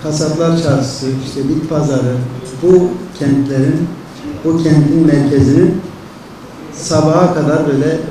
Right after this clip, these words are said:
ışıklar içerisinde canlı, cıvıl cıvıl olmasını istiyoruz. Ee, biz akşamüstü bu kentte, e,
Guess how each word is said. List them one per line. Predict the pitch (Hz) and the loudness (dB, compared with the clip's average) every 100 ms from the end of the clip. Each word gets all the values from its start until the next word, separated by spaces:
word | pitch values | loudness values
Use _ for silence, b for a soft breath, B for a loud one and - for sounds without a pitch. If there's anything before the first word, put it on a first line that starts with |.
| - | -10
ışıklar | - 147 160 170 | -6 -4 0 2
içerisinde | 170 165 131 117 123 123 165 170 170 - - | 2 2 -2 -2 -2 0 2 0 -2 -8 -8
canlı, | 151 147 147 160 - | -4 0 2 2 2
cıvıl | 151 160 170 | 2 4 4
cıvıl | 143 127 117 113 - 127 | 2 0 0 -4 -8 -4
olmasını | 127 123 120 131 | -2 0 -2 -2
istiyoruz. | 117 117 127 120 117 - - - 120 | -4 -4 -4 -4 -4 -8 -16 -14 -6
Ee, | 120 120 117 120 - - - | -2 0 -2 -4 -10 -12 -6
biz | 165 170 160 | -4 -4 -4
akşamüstü | 151 - 190 170 135 - 135 131 | -6 0 2 4 0 -2 -2 -2
bu | 151 151 | -4 -4
kentte, | 147 135 165 151 151 - - - - - - - - 123 | -2 0 0 -2 -2 -8 -16 -18 -18 -16 -16 -14 -10 -4
e, | 123 123 | 0 2